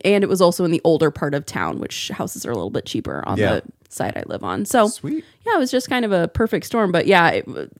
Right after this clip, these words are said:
Speaker 1: every now and then I'm like, "I was twenty-five when I, like, made this
Speaker 2: Yeah.
Speaker 1: like, big life decision."
Speaker 2: I realize now that I interrupted how Sam's week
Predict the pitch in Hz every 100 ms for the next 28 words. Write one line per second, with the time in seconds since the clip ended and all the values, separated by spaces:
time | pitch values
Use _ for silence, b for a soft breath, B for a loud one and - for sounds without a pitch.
0 | - - 240 226 185 175 170 175 185 175
1 | - 302 370 - - 190 262 - 269 381
2 | 190 175 175 170 - 165 170 165 185 156
3 | 156 131 131 - _ _ _ - - 403
4 | 339 302 269 277 - - 175 165 147 139
5 | - _ _ _ _ _ _ _ _ 113
6 | 127 156 139 151 156 139 127 120 101 113
7 | 107 98 104 107 113 113 110 101 - -
8 | 95 90 - 87 82 87 80